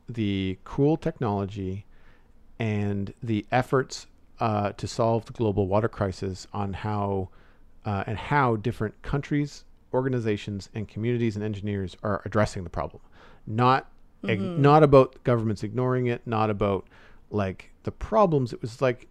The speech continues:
Speaker 1: you know, here are several solutions that are in process and enough information for people to then go and kind of, like, research and see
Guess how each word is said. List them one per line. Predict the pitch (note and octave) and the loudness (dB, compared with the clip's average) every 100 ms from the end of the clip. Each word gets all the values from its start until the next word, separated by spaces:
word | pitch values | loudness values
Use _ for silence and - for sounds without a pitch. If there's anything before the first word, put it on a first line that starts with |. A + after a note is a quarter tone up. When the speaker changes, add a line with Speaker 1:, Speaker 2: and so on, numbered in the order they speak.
| - | -6
Speaker 1:
you | D3+ | 0
know, | C3+ A#2+ | 0 0
here | - - F3 F#3+ | -6 -4 0 0
are | F#3 D3+ C#3 - - - | 2 2 2 -2 -18 -20
several | - - - F3+ E3+ D#3+ | -18 -6 0 2 4 0
solutions | - D3+ C#3 C3 - B2 | 0 2 4 4 0 0
that | A#2 | 2
are | A2 | 0
in | A2 G2+ | 0 -4
process | - - A2+ A2 - G#2 F2+ - - - - - - - - - | -2 2 4 2 -2 -4 -4 -8 -16 -20 -20 -20 -20 -20 -20 -2
and | B2+ B2 | 0 2
enough | B2 C3+ C3+ | 2 2 0
information | A#2+ B2 A2+ G#2 A#2 | -2 0 -2 -2 -6
for | - | -6
people | G2+ G#2 G#2 G2 | -6 -4 -2 -4
to | - G#2 | -4 -4
then | G2+ F#2+ | -2 -4
go | F#2+ A2+ G2 G2 F#2+ F2+ F#2+ - | -2 0 2 2 0 -2 -8 -10
and | A2 G2 | -6 -6
kind | - G2+ | -4 -6
of, | F#2 | -2
like, | F#2+ | -4
research | F#2+ G2 F#2 G#2 F2+ | -4 -6 -6 -8 -8
and | F#2 | -14
see | - F#2+ F2 | -10 -10 -10